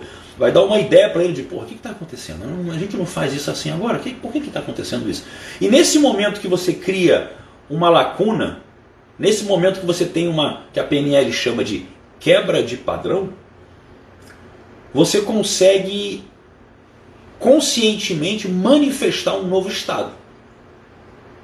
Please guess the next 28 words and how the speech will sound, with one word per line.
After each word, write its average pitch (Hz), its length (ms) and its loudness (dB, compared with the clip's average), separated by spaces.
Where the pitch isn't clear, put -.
Você 131 180 -2
tá 175 100 4
alterando 196 680 4
os - 60 -4
seus 175 120 0
estados 147 380 0
emocionais. 131 640 -6
Como? - 480 2
Seja 233 280 -4
se - 100 -8
concentrando 143 560 -4
na 120 120 -6
sua - 180 -6
respiração. - 640 -8
Seja 233 280 4
você 214 320 2
que 214 80 -2
às 170 80 2
vezes 190 200 2
não 175 120 -4
tem, 185 320 -4
não 170 120 -4
tem 196 140 0
muita 202 260 0
facilidade 175 880 2
pra 135 160 -4
se 127 140 -8
concentrar. - 800 -4